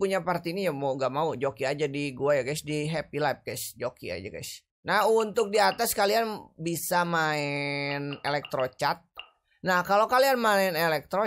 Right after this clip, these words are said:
Chat rugi bandar, guys. Soalnya kalian gak akan dapet buff dari Abyss. Jadi perhatikan ya, guys, untuk masalah party atas usahain kalian main Quicken ya, guys ya, di atas itu. Mau siapapun, mau Nahida kek, mau Tignari,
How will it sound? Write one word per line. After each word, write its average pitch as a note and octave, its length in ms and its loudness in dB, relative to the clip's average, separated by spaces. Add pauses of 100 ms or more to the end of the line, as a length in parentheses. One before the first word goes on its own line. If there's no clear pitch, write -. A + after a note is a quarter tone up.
Chat E3 240 -4
rugi D3 320 -6
bandar, C#3+ 480 0
guys. G#2+ 420 -10
Soalnya D3 380 0
kalian G3 320 2
gak D3+ 240 4
akan D3+ 160 -2
dapet C#3 480 0
buff C3+ 400 0
dari B2+ 480 0
Abyss. B2+ 640 -6 (260)
Jadi C#3 300 -2
perhatikan C#3+ 640 -2
ya, A#2+ 80 -4
guys, D3 160 -2
untuk C#3+ 480 -2 (480)
masalah C#3+ 420 0
party D#3 320 2
atas D3 320 0
usahain F3+ 300 2
kalian F#3 280 2
main F3+ 680 0
Quicken D#3+ 560 -4
ya, B2 40 -6
guys B2 220 -4
ya, F3+ 140 -2
di C3 120 -4
atas B2+ 220 -4
itu. C3+ 240 -6 (540)
Mau C3+ 280 -2
siapapun, C3 640 -2
mau C3+ 80 -2
Nahida F3 680 2
kek, F3+ 280 2
mau C3+ 140 -4
Tignari, D#3+ 680 -2